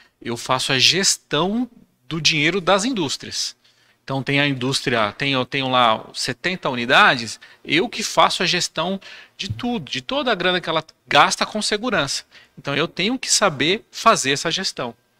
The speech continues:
É, então eu acho muito, achei muito interessante essa palavra dele, porque depois eu parei pra analisar e falei,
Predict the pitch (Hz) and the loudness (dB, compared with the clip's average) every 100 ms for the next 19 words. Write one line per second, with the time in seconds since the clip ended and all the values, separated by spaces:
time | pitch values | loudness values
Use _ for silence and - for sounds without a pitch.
0 | _ _ - _ 123 123 120 139 156 147 | _ _ -20 _ -14 -12 -8 -6 -4 -2
1 | 127 135 143 143 160 110 113 139 151 165 | 2 4 4 4 0 -2 0 2 2 0
2 | 180 196 190 170 - 151 156 - 131 - | -4 -2 0 2 2 0 -2 -2 -4 -10
3 | - - _ - - 139 139 131 135 131 | -20 -20 _ -6 -4 -2 0 2 2 2
4 | 123 127 143 - 151 - 147 143 135 147 | -4 -4 -8 -10 -14 -4 -2 -2 -4 -6
5 | 151 147 139 139 135 131 127 139 143 | -6 -4 -4 -4 -4 -4 -6 -8 -10